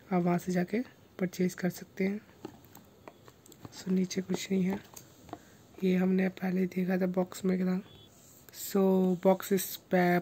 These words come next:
पन्नी के अंदर wrap था, ये हमारा box अब फिर से हमारे सामने है। So, इस just इसे open कर लेते हैं।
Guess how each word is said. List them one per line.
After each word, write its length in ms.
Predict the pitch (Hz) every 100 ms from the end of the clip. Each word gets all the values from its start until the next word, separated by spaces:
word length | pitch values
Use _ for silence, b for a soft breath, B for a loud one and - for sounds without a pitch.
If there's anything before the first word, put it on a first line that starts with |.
| -
पन्नी 200 | 180 180
के 100 | 185
अंदर 200 | 180 180
wrap 260 | 175 170 -
था, 140 | - 196 - - - - - - - - 190
ये 160 | 175
हमारा 300 | 175 180 180
box 320 | 175 175 -
अब 60 | 175
फिर 180 | - 180
से 160 | -
हमारे 260 | 180 180 180
सामने 360 | - 170 175 175
है। 160 | 233 - - B B B B B - -
So, 80 | 190
इस 220 | 185 180
just 220 | 185 - - -
इसे 240 | 180 - 185 -
open 300 | 175 - 180
कर 120 | 175
लेते 300 | 170 170 165
हैं। 240 | 170 214